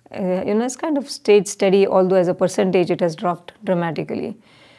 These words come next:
For manufacturing, that's the blue line, it has dramatically risen in terms of absolute number of jobs, but then it's going down now, or it's fluctuating, and we know that it's a downward trend at this point, even in terms of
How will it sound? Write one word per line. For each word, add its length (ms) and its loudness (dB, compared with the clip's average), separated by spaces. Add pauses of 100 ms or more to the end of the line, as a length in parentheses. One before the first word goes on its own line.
(340)
For 480 4
manufacturing, 840 0
that's 220 0
the 80 2
blue 200 4
line, 540 0 (420)
it 140 -2
has 300 -2 (140)
dramatically 640 0
risen 540 2
in 200 -4
terms 220 -2
of 120 -8
absolute 440 0
number 240 0
of 100 2
jobs, 400 0 (640)
but 180 2
then 460 0
it's 160 -4
going 340 2
down 320 0
now, 300 -4 (140)
or 180 -2
it's 160 -4
fluctuating, 760 0
and 140 -2
we 100 -2
know 220 0
that 160 -2
it's 160 -10
a 40 -6
downward 460 -2
trend 500 -2 (120)
at 160 -4
this 160 -4
point, 400 -8 (280)
even 240 4
in 140 0
terms 240 0
of 160 -4